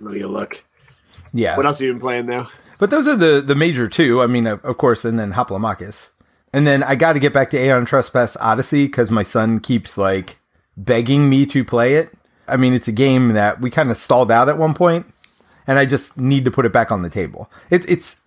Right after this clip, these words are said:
Speaker 2: it's not an easy game to put away and get back out again.
Speaker 1: Yes, that is very true. Yeah, when I was playing it, I had it just taking over my table for, like, a week straight. Uh,
Speaker 2: Yeah.
Speaker 1: it looks like Gizmos is two to four players, but there's at least one very well,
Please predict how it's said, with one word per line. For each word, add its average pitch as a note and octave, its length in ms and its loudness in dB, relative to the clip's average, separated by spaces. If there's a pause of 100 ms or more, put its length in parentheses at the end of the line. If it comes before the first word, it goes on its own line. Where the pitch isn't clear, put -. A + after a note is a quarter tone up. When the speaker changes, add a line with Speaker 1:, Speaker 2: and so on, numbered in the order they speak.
(300)
Speaker 2:
it's C#3 140 -2
not A3 180 4
an G#3 80 0
easy F3 300 2
game D3 280 2
to C3+ 160 2
put C#3+ 200 -2
away B2 240 4
and A#2 120 0
get A2 200 0
back G2+ 180 2
out D#2+ 160 -2
again. - 300 -16 (520)
Speaker 1:
Yes, C3 600 0
that A#2 200 -4
is A2+ 120 -2
very A2+ 240 -2
true. G2 260 -8 (720)
Yeah, G#2+ 120 -6
when A#2 120 2
I A#2+ 60 2
was A#2+ 100 -2
playing A#2+ 280 0
it, A#2 80 0
I A2+ 100 0
had A2+ 160 -4
it G#2+ 80 -6
just A2+ 180 -6
taking A2+ 240 -4
over A2+ 100 -2
my A2 140 -4
table A2+ 300 -2
for, A#2 160 -8
like, A2 180 -10
a A#2+ 60 -4
week A#2 180 -2
straight. A#2+ 400 -2 (320)
Uh, C3 60 2
Speaker 2:
Yeah. B2+ 140 2
Speaker 1:
it - 20 0
looks D#3 160 0
like E3 100 2
Gizmos D3+ 400 0
is B2+ 100 -8
two F3+ 200 2
to D#3 80 0
four C#3+ 200 0
players, C3 440 -2
but A#2+ 320 -6 (120)
there's A#2+ 360 -2
at A#2+ 80 -4
least C3 240 -4
one C#3 580 0
very C3+ 720 0
well, A#2+ 680 -2